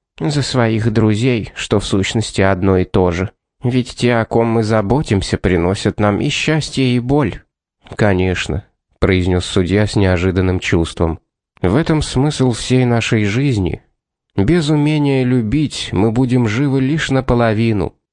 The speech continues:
даже меньше. И жизнь наша не будет ничего стоить, в ней не будет никакой радости.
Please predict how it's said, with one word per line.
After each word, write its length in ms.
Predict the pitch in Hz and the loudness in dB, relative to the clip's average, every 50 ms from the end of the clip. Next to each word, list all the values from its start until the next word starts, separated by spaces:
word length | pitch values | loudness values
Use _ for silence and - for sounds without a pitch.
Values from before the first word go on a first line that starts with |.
| _ _ | _ _
даже 460 | - 92 85 82 95 95 92 92 95 92 | -4 -2 0 2 2 2 2 2 2 2
меньше. 520 | 95 101 110 107 98 - - - - - _ _ _ _ _ _ _ _ - | 2 2 0 0 -2 -2 -2 -4 -6 -6 _ _ _ _ _ _ _ _ 0
И 100 | 120 135 | 0 0
жизнь 340 | 135 147 185 190 160 160 156 | 2 0 0 0 0 0 0
наша 400 | 151 151 156 151 - - 143 135 | 0 2 0 0 0 0 0 2
не 160 | 135 131 120 | 2 2 2
будет 400 | 101 113 123 123 117 120 - 120 | 2 0 0 2 0 0 2 2
ничего 560 | 113 123 139 139 - - 120 107 104 107 107 | 2 2 0 -2 -2 -2 0 0 0 0 0
стоить, 760 | - - - - 95 92 90 87 85 82 - - - - - _ _ _ _ _ - | -2 -2 0 2 2 4 2 2 0 -4 -6 -12 -14 -16 -20 _ _ _ _ _ -4
в 140 | 87 85 95 | -2 0 2
ней 200 | 113 127 131 127 | 2 2 2 2
не 180 | 123 123 120 | 2 0 0
будет 420 | 104 98 123 131 120 120 120 - 117 | 0 0 0 0 0 0 -2 0 0
никакой 680 | 110 131 160 160 - 156 147 139 - 143 143 139 131 | 0 0 0 0 0 -2 -2 0 0 2 2 2 2
радости. 640 | 127 147 147 139 104 98 87 - - - 82 - | 0 0 0 0 0 -2 -2 -2 -2 -2 -4 -4